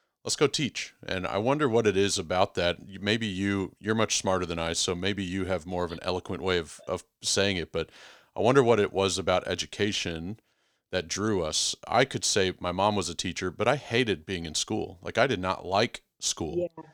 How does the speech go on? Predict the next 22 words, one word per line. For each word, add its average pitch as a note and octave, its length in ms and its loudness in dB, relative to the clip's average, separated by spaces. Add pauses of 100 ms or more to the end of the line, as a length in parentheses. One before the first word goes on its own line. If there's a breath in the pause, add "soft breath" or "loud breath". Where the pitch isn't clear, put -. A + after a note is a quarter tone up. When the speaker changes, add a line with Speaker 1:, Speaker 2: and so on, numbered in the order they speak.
(320 loud breath)
Speaker 1:
Um, E2+ 420 2
Speaker 2:
Yeah. D2+ 100 -10 (280)
Speaker 1:
so - 220 2
the G2 80 0
fact - 340 2
that A2 120 2
I'm G2+ 180 0
in G2 80 -2
my F#2 180 0
eleventh F2+ 420 0
year F#2 480 0 (540)
and F#2 340 -2
I F2+ 120 -2
now G2 180 2
have F#2+ 120 2
a F2 80 -2
master's G2 500 0
in F#2 80 -2
educa-, F2 360 -4
you A2 80 0
know, G2 140 6
like, F#2 180 2